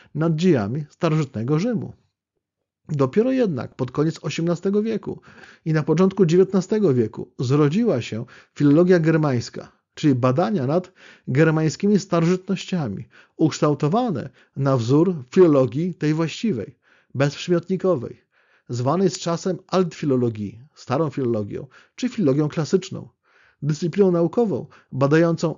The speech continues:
antyk, świat Greków i Rzymian oraz języki grecki i łaciński. Na utworzenie filologii germańskiej wpływ miały rodzące się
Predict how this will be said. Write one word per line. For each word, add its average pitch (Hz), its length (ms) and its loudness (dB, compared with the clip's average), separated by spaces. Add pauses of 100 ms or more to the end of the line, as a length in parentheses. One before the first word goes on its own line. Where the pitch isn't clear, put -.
antyk, 170 640 -2
świat 139 280 -2
Greków 160 540 0
i 160 100 2
Rzymian 127 420 -2 (360)
oraz 262 240 -2
języki 117 480 -4 (260)
grecki 123 400 0
i 120 60 0
łaciński. 120 640 -6 (760)
Na 147 160 2
utworzenie 156 520 2
filologii 165 400 4
germańskiej 131 840 -4
wpływ 135 640 0 (300)
miały 143 320 2
rodzące 180 600 2
się 196 300 -2